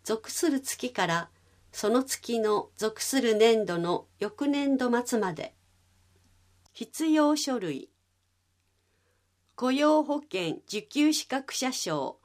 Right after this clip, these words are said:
または雇用保険受給資格通知、本人確認書類。問い合わせ先、市民サービス部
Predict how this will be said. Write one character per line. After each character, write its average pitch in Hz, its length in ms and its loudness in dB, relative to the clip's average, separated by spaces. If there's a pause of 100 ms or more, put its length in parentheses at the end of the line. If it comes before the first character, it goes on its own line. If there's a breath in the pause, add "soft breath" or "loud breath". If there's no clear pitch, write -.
(160 soft breath)
ま 196 160 0
た 247 220 0
は 156 280 2
雇 233 140 -4
用 277 300 2
保 285 160 -2
険 175 340 -6
受 214 200 -6
給 285 340 -2
資 - 160 -8
格 269 260 -6
通 240 320 -6
知、 - 400 -10 (640)
本 285 280 2
人 277 240 0
確 254 280 -4
認 240 260 2
書 226 220 -2
類。 151 260 -6 (1500)
問 294 220 2
い 285 60 0
合 269 120 4
わ 277 100 0
せ 269 140 -4
先、 233 600 -6 (840)
市 247 240 0
民 320 260 6
サ 269 280 2
ー 254 40 -2
ビ 254 100 -2
ス 240 220 -8
部 151 260 -6